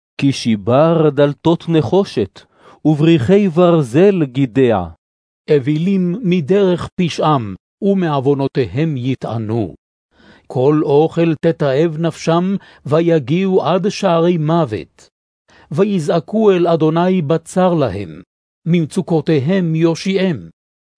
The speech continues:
Speaker 2: ישלח דברו וירפאם,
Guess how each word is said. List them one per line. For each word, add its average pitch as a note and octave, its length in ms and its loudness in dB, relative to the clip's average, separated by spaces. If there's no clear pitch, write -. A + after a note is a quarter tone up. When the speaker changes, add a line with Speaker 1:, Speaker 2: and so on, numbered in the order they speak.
Speaker 2:
ישלח C3+ 540 0
דברו D3 800 2
וירפאם, F3+ 1000 0